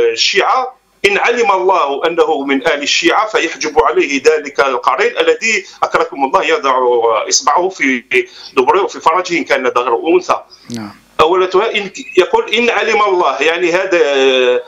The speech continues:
Speaker 1: أداة إن علم الله، يعني، هي فيها أداة نوع من الشك، أو، يعني، ولكن كما تقولون، إن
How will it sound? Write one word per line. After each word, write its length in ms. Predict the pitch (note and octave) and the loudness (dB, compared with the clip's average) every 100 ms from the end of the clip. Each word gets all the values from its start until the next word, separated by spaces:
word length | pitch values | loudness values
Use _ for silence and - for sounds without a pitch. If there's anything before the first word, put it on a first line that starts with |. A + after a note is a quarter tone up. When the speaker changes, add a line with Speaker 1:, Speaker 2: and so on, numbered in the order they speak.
| - E3 | -4 -4
Speaker 1:
أداة 260 | E3 G3 - A#3+ | 0 0 0 -2
إن 200 | A3 D3+ | 0 0
علم 280 | E3+ F#3 | 0 0
الله، 280 | F3+ F#3+ G3+ | 0 0 0
يعني، 360 | F#3+ F#3+ F#3+ E3 | 0 0 -2 0
هي 240 | F3+ G3 F#3+ | 0 0 0
فيها 340 | F#3+ E3+ F#3+ | 0 0 0
أداة 200 | F#3+ F#3+ F#3 | -2 -2 -2
نوع 260 | F#3 F3+ | 0 2
من 140 | F3+ F3+ | 2 2
الشك، 280 | - D#4 - - D#3 | 0 -2 -2 0 2
أو، 120 | E3 D#3 D3+ D3 C#3 C#3+ - F#2 - - | 2 0 -2 -2 0 0 0 -2 -4 -2
يعني، 440 | C#3+ C3+ B2+ B2+ B2 - - - A2+ - - | 0 0 0 0 0 -4 -16 -4 -2 0 2
ولكن 500 | F3+ A3 A3 A#3 F#3+ D3 C#3 C3 B2+ - - - - - - - F4+ | 2 0 -2 -2 -2 -2 -2 -2 -4 -6 -10 -20 -20 -6 -2 0 2
كما 180 | - | 0
تقولون، 400 | F#3+ F#3+ G#3+ A#3 | 0 -2 0 0
إن 220 | G#3+ G3 | 0 0